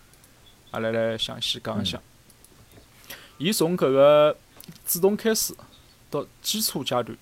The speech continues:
Speaker 1: 到学习训练，以及到终身足球，再甚至于到三级，伊每一只环节，伊是要求教练员强制性要通过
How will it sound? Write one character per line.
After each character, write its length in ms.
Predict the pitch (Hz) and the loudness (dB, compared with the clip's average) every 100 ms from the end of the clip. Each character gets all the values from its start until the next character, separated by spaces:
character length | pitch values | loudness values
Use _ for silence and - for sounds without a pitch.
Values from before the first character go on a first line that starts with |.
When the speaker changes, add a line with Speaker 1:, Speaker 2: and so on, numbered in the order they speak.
| - - _ | -20 -20 _
Speaker 1:
到 160 | 143 139 - | -4 -4 -2
学 160 | 117 | -2
习 120 | 127 | -2
训 260 | 180 175 151 | -4 -4 -6
练， 180 | 151 175 - - - | -10 -12 -16 -20 -12
以 80 | 139 | -4
及 120 | 165 | -2
到 220 | 160 160 - | -2 -4 -6
终 180 | - 240 | -6 -2
身 220 | 254 196 | -2 -2
足 120 | 175 143 | -2 -2
球， 240 | 139 165 - _ - - - | -2 -6 -8 _ -20 -20 2
再 160 | 226 | 4
甚 240 | 214 135 123 | 4 0 -4
至 160 | 170 | -4
于 80 | 175 | -2
到 160 | 180 175 | 0 0
三 240 | - 214 | 0 -4
级， 180 | - - - - - - | -4 -12 -14 -20 -18 -6
伊 120 | 220 | 2
每 220 | 240 240 | 6 6
一 80 | 269 | 4
只 100 | 254 | 0
环 200 | 139 117 | -2 -4
节， 200 | - 131 | -2 -4
伊 140 | 135 | -4
是 200 | 170 175 175 | -4 -4 2
要 180 | 202 | 2
求 240 | 196 185 165 | 4 2 0
教 260 | - 160 143 | 0 -2 0
练 240 | 165 165 | -4 -6
员 100 | 127 - - - - - | -10 -14 -20 -20 -10 2
强 280 | 165 127 127 | 4 4 0
制 220 | - 240 | -2 0
性 260 | - 196 - - | 0 0 -4 -6
要 160 | 143 | -6
通 260 | 143 - 180 | -4 -4 -6
过 200 | 170 131 | -6 -10